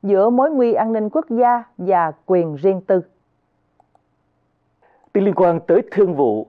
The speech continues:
Speaker 2: lên tới sáu mươi chín tỷ Mỹ Kim của công ty Microsoft bị chặn lại. Tòa án tại Hoa Kỳ đã chấp thuận yêu cầu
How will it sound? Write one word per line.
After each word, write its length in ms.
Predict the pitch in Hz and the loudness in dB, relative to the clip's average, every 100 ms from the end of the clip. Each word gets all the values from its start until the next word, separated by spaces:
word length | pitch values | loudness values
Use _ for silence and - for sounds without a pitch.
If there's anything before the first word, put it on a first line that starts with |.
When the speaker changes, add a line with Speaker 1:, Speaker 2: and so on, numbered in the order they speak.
| - | -2
Speaker 2:
lên 200 | 160 156 | -2 0
tới 260 | 147 175 | 0 0
sáu 320 | 190 - 170 | -2 -4 -2
mươi 220 | 240 208 147 | 0 0 -2
chín 280 | - 175 254 254 | -4 -2 -2 0
tỷ 160 | 127 98 | -4 -2
Mỹ 140 | - | -6
Kim 320 | - 170 151 | 0 0 0
của 240 | 139 113 98 | -2 -2 0
công 240 | 160 143 | -2 -2
ty 360 | - 143 135 120 - | -2 0 0 -4 -4
Microsoft 560 | 127 117 131 - 160 208 | -4 -2 -4 0 -2 -2
bị 320 | 147 113 92 - _ | -4 -4 -4 -10 _
chặn 180 | - 101 | -6 -2
lại. 240 | 104 82 73 _ _ _ _ _ _ _ | -2 -2 -4 _ _ _ _ _ _ _
Tòa 100 | 143 | -2
án 120 | 135 | 0
tại 140 | 220 123 | -2 -2
Hoa 160 | 165 | -2
Kỳ 320 | 160 123 113 101 - | -2 0 0 -2 -8
đã 100 | - | -6
chấp 180 | 135 233 | -2 -2
thuận 140 | 143 117 | -2 0
yêu 140 | 175 | -2
cầu 360 | 170 127 113 | 0 0 0